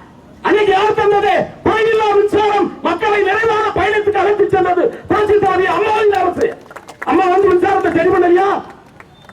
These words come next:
அந்த மின்சாரத்தை சரி பண்ண இன்னைக்கு நீ ஆஃப் பண்ணி போடுத. மின் கட்டணத்தை கூட்டினா, ஒரு தடவை கூட்டினா எடப்பாடியா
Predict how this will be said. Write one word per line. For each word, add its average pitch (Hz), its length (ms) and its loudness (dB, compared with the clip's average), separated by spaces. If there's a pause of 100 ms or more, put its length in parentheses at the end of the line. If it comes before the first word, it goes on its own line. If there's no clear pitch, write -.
(100)
அந்த 359 180 2
மின்சாரத்தை 392 500 0
சரி 359 180 2
பண்ண 392 260 2
இன்னைக்கு 370 300 2
நீ 359 40 2 (100)
ஆஃப் 349 140 -2
பண்ணி 320 200 0
போடுத. 302 200 0 (880)
மின் 349 200 2
கட்டணத்தை 320 400 0
கூட்டினா, 330 260 0 (120)
ஒரு 302 180 0
தடவை 320 320 2
கூட்டினா 311 300 0 (320)
எடப்பாடியா 285 480 -2